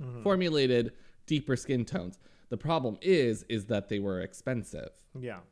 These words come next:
Speaker 2: And there was not an inexpensive option for deeper skin tones.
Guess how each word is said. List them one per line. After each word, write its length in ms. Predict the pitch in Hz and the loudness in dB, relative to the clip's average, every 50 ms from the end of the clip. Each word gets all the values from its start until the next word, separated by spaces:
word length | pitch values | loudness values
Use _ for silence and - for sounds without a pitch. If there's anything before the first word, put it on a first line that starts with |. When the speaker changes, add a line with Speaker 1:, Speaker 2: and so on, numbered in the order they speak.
| _ - | _ -4
Speaker 2:
And 140 | 120 117 113 | -2 0 2
there 120 | 110 107 | 2 2
was 140 | 104 107 104 | 2 2 2
not 260 | 110 110 107 107 - - | 0 0 -2 -2 -4 -4
an 220 | 110 107 104 104 - | -2 -2 -2 -2 -2
inexpensive 800 | - 127 123 113 98 - - - 101 98 - - - 98 92 - - | -2 0 0 0 -2 -6 -8 -8 -6 -6 -8 -8 -8 -10 -8 -8 -6
option 580 | 101 117 - - - - - - 78 67 90 - - | -6 -4 -6 -6 -8 -10 -10 -10 -10 -10 -10 -12 -8
for 140 | - 98 90 | -6 -6 -6
deeper 300 | - 95 87 - 90 90 | -6 -8 -10 -10 -10 -12
skin 280 | - - - 90 87 | -12 -10 -8 -8 -8
tones. 360 | - - - 92 92 - - | -8 -10 -12 -12 -12 -12 -14